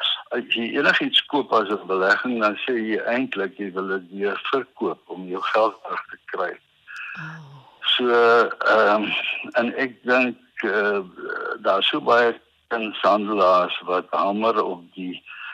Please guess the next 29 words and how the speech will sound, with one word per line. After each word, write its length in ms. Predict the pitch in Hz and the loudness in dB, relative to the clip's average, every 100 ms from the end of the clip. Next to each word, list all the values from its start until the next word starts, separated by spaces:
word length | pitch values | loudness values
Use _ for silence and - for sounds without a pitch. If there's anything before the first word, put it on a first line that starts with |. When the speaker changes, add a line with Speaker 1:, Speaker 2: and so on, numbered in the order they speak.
| - - _ - | -18 -20 _ -10
Speaker 1:
die 100 | 98 | -2
beleggingsaspek 2000 | 95 92 95 104 - 113 107 - - - - _ _ - 110 107 - 120 98 - | 2 4 4 2 -4 -8 -8 -8 -8 -8 -12 _ _ 0 2 2 0 -2 -2 -2
van, 500 | 98 92 87 90 _ _ _ _ _ | -2 -2 -8 -12 _ _ _ _ _
van 260 | - 101 90 _ | -4 -4 -6 _
kuns. 600 | 127 104 87 - - - - - | -2 -2 -4 -8 -8 -12 -14 -8
En 300 | 104 95 95 | -6 -4 -2
dit 300 | 98 92 110 | -4 -4 -10
is 240 | 98 - | -8 -2
sommige 440 | 139 139 139 135 | 0 2 2 2
van 180 | 120 117 | 2 0
die 120 | 101 | -2
goed 300 | 92 - 101 | -2 -4 -4
wat 200 | 98 90 - | -4 -4 -6
ons 280 | 95 92 | -8 -6
het, 220 | - 90 90 _ 85 | -6 -6 -10 _ -4
was 340 | 95 98 98 90 90 - - - - - - | -2 0 -2 -10 -12 -16 -20 -20 -18 -20 -2
werklik 440 | 104 113 - 104 | 2 4 2 0
goeie 300 | - 107 98 | 0 0 -2
beleggings, 680 | 92 95 92 - - 90 90 | 0 -2 0 -2 -4 -6 -6
maar 160 | 107 101 | -4 -2
dit 140 | 101 | -4
is 80 | - | -6
nie 120 | 120 | -4
vir 140 | - 104 | -2 4
daai 320 | 95 101 98 | 6 6 2
rede 380 | 101 104 101 92 - - - _ - | -2 -2 -2 -4 -6 -20 -20 _ -4
aangekoop 720 | 117 117 104 104 - 113 - | 0 0 0 -6 -2 -2 -2
nie. 200 | 101 87 85 | -8 -8 -8
Ons 240 | - | -4